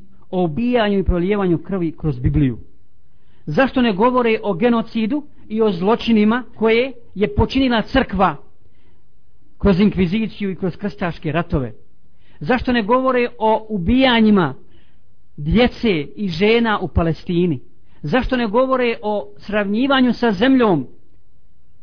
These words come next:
Hirošime i Nagasakija? Zašto ne govore, dakle, o ubijanju nevinih ljudi, civila, žena i djece i žrtvama koje su plod, odnosno djelo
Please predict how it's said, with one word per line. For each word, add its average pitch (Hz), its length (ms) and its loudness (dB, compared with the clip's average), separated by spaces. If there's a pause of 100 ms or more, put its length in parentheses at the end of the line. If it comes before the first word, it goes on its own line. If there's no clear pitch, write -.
(100)
Hirošime 202 580 2
i - 20 2
Nagasakija? 165 720 -4 (460)
Zašto 240 340 -2
ne 247 120 -2
govore, 269 500 4 (320)
dakle, 233 380 2 (120)
o 226 340 2 (200)
ubijanju 254 760 4
nevinih 240 520 2
ljudi, 214 500 0 (180)
civila, 214 840 2
žena 240 460 2
i 208 80 2
djece 254 500 -2 (380)
i 202 160 -6 (100)
žrtvama 233 400 -2
koje 220 240 0
su 240 220 -4 (440)
plod, 214 360 2 (320)
odnosno 175 400 -2
djelo 185 380 4